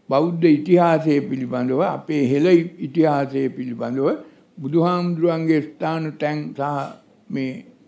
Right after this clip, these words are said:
නිවන් දකින මාර්ගයට උපකාර වන දේවල් පිළිබඳව කරුණු කාරණා පහදලා දෙයි. ඔබට පුළුවන් ඒවටත් කන් දීලා අහලා ඒ වැනුත් යමක් ඉගෙන ගන්න.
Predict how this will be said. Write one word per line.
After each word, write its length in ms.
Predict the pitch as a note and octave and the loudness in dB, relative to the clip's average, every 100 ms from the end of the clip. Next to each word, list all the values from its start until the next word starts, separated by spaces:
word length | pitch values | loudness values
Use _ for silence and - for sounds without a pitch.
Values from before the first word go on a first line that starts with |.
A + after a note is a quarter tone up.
| - | -10
නිවන් 340 | C#3+ C#3 D#3 D#3 | -4 -2 -2 -2
දකින 300 | D#3 D#3 D3 | -2 -2 -4
මාර්ගයට 540 | C#3+ D3 C#3+ C#3+ C#3+ | -4 -4 -2 -2 -2
උපකාර 480 | C#3 - C#3+ C3+ C#3+ | -4 -8 -8 -6 -6
වන 220 | D3+ - C3+ | -8 -12 -10
දේවල් 340 | B2+ B2+ B2 - | -8 -8 -8 -12
පිළිබඳව 600 | - - - A#2+ B2+ C3+ D4+ D4+ _ _ _ _ - | -14 -16 -12 -8 -4 -4 -4 -8 _ _ _ _ -6
කරුණු 320 | D#3 D3+ E3 D#3+ | -2 -2 -2 0
කාරණා 440 | D#3+ C#3 C#3+ B2+ | 0 0 -2 -6
පහදලා 600 | - C3 D3 C#3+ C3 A#2+ | -6 -6 -4 -4 -4 -2
දෙයි. 200 | B2+ A#3 F4+ - _ _ _ _ _ - | -2 -2 -4 -12 _ _ _ _ _ -4
ඔබට 260 | D3+ F3+ G3 F3+ | 0 2 2 2
පුළුවන් 400 | E3 D#3 D3+ F#3 | 2 2 2 0
ඒවටත් 1000 | D#3+ D3+ D3+ - - _ _ - C#3 - - - | 0 0 0 -4 -20 _ _ -8 -6 -6 -12 -10
කන් 220 | C#3+ D3+ E3 | -4 -2 0
දීලා 360 | D3+ D3 E3+ | 2 2 0
අහලා 320 | C3+ D#3+ D3+ E4 - _ _ _ _ _ - _ - | -2 -2 -2 -4 -12 _ _ _ _ _ -20 _ -4
ඒ 100 | D#3 | -2
වැනුත් 400 | D#3+ C#3+ C#3 F3+ F#3 - | 0 0 0 -4 -8 -12
යමක් 340 | D3 C#3+ E3 - _ _ - | -6 -4 -4 -6 _ _ -6
ඉගෙන 220 | C3+ C3+ | -2 0
ගන්න. 320 | C#3 C3 D#3+ | 0 0 0